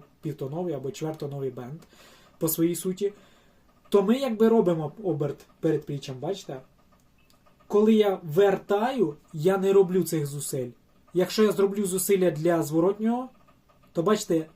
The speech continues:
руху, для зворотнього руху, якщо я зроблю зусилля, то бачите, візуально вже видно, я не повернув струну в нейтральну позицію. Вона мала б бути тут,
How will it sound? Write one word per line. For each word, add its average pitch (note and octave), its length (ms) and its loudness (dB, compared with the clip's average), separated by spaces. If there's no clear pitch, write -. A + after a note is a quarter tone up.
руху, D#3+ 480 -2
для D3+ 200 0
зворотнього F3 420 0
руху, A3+ 180 0
якщо G#3+ 220 -2
я F#3 60 2
зроблю E3+ 300 -2
зусилля, E3 340 -4
то D#3 100 -2
бачите, G3 360 -2
візуально F3+ 680 2
вже C#3+ 180 0
видно, E3 280 2
я G3 140 2
не A3 120 2
повернув A3+ 440 2
струну F3+ 280 -2
в E3+ 60 -4
нейтральну D#3+ 420 -2
позицію. C3+ 400 -6
Вона E3+ 200 -2
мала F3+ 260 2
б D3+ 120 -6
бути F3 220 -2
тут, C#3 260 -10